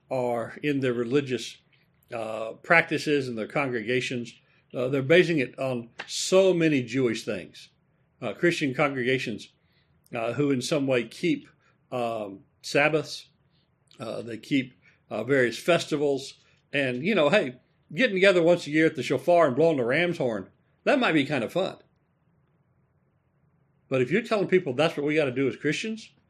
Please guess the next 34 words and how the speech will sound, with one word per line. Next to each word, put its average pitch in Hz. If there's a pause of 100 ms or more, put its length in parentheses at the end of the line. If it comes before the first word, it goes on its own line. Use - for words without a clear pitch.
(1120)
uh, 104 (840)
you've 165
just 143
signed 135
on 120
to 104
a 98
whole 143
lot 135
of 110
things. 95 (360)
It's 185
not 190
just 170
the 139
blowing 139
the 107
horn 123 (540)
and 127
wearing 135
a 117
blue 143
and 127
white 117
shawl 135 (420)
and, 120
uh, 110
reciting 120 (180)
a 123
few 156
things 143
from 123
the 107
Psalms, 135